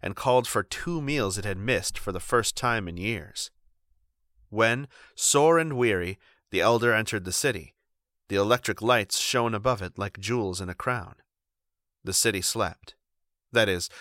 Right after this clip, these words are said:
the better portion of it did. Here and there, however, the lower lights flashed out into the night.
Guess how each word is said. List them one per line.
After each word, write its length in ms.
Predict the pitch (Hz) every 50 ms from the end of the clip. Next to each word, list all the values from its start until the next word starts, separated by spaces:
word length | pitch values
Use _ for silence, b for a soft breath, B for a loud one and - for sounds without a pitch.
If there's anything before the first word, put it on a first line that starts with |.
| B B
the 100 | _ 107
better 200 | 107 117 107 95
portion 420 | 90 - - 160 143 123 - 104 87
of 120 | 85 87
it 140 | - - _
did. 240 | - 85 78 80 - _ _ _ _ _ _ _ _ _ _ _ b b b b b
Here 240 | - - 151 151 139
and 160 | 123 110 117
there, 220 | 135 143 127 107
however, 440 | 95 104 98 95 90 85 87 85 82 B B B B B _
the 100 | - 110
lower 320 | 117 123 135 131 127 110
lights 380 | 104 98 95 95 92 - - -
flashed 440 | - - 120 107 101 98 - -
out 220 | 120 113 110 101 95
into 220 | 95 90 - 101
the 100 | 90 95
night. 320 | 95 104 95 78 _ -